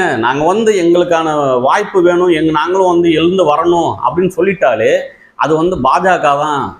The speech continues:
பாஜகவின் குரலா தான் இருக்கு அப்படின்னு நீங்க பேசுறது எப்படி தெரியுமாங்க இருக்கு?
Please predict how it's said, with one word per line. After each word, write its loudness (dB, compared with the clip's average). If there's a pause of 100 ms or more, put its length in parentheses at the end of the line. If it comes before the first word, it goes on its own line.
(460)
பாஜகவின் 0
குரலா 2
தான் -2
இருக்கு 0 (180)
அப்படின்னு 2
நீங்க -2
பேசுறது 0
எப்படி 0
தெரியுமாங்க 0
இருக்கு? -2